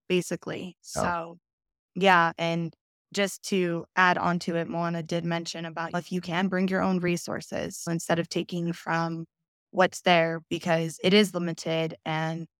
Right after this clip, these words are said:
Speaker 1: especially if you're not from there, I know that we have another s-,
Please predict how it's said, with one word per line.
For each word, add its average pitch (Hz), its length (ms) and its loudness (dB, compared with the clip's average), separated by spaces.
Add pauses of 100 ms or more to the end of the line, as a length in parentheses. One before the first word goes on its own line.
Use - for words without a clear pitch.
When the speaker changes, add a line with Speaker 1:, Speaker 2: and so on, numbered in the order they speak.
(100)
Speaker 1:
especially 214 420 0
if 214 140 -2
you're 190 100 2
not 180 240 4
from 180 260 2
there, 165 340 -2
I 175 80 0
know 175 160 2
that 175 160 -4
we 180 100 -4
have 170 400 0 (400)
another 185 340 4
s-, - 220 -10